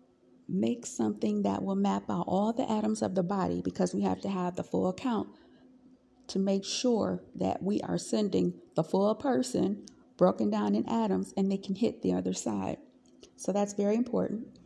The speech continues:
Um, then we have to, um, figure out how we're gonna open up a wormhole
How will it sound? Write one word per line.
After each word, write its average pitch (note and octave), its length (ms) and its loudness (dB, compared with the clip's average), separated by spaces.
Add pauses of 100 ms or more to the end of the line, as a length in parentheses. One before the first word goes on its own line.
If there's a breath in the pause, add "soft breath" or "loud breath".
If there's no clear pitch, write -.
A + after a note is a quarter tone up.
(520 loud breath)
Um, G3+ 300 4
then A#3+ 240 6
we B3+ 140 8
have A3+ 260 2
to, G#3 280 -2 (120)
um, G3 420 -2
figure A3+ 200 2
out G#3 100 -2
how G#3+ 180 0
we're G#3+ 80 4
gonna G#3+ 240 2
open G3 240 2
up G#3 100 0 (200)
a F3+ 80 4
wormhole B3 800 2